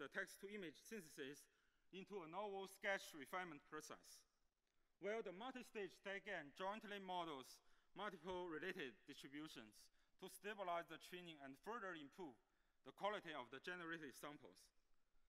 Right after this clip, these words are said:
As a follow-up work, attention N is built on our stack N, and it proposes an attention mechanism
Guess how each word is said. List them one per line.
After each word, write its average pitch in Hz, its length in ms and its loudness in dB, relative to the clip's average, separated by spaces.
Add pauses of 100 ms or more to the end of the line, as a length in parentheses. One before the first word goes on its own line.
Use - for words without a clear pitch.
(320)
As 165 80 0
a 196 80 2
follow-up 214 480 6
work, 170 240 2 (560)
attention 214 400 2
N 170 240 0
is - 160 -10
built 196 260 0 (380)
on 180 240 2
our 180 240 2
stack 202 320 0
N, 165 160 0 (880)
and 175 120 2
it 180 120 -2
proposes 190 560 2 (160)
an 170 160 0
attention 220 360 0
mechanism 160 600 -2